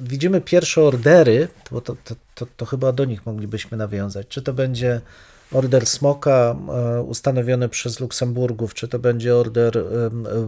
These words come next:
Owczego Runa, to wszystko są ordery, które są przyznawane przez władcę ludziom, których on chce z sobą związać. One dają im pewne przywileje, ale przede wszystkim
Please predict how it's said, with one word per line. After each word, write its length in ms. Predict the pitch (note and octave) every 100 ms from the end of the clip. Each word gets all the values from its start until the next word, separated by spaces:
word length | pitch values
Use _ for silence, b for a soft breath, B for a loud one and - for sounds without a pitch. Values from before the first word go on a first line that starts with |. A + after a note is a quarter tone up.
| G2+
Owczego 400 | B2 B2 C3 B2
Runa, 360 | D3 E3+ C#3 B2+ - B B B B B
to 200 | C#3 C3+
wszystko 460 | - - A#3 - G3
są 220 | - D#3+
ordery, 460 | D3+ C#3 B2+ A#2+ D3+
które 260 | - C#3+
są 220 | C3 E3 F3
przyznawane 680 | - C#3 C3+ C3+ C#3+ C3+
przez 360 | B2 - A#2+ G#2
władcę 840 | F#2 B2+ F#3+ F#3+ - - F3 F#3+ G3 b b b b b
ludziom, 520 | A2 C#3+ F3+ F3 F3
których 580 | D#3+ - C#3+ C#3 C#3 - -
on 200 | E3+ F#3+
chce 260 | - - -
z 120 | -
sobą 300 | D#3+ D3 C#3
związać. 760 | A#2+ A#2 G#2 F2+ - - - - b b b b
One 180 | D4 D#3+
dają 320 | D#3+ E3+ D3+
im 120 | C#3+
pewne 300 | A#2+ B2+ B2
przywileje, 680 | A#2+ - A2+ A#2 F3 D#3+ A#2
ale 180 | G#2+ B2+
przede 320 | - G3 G#3
wszystkim 420 | - F3+ - E3+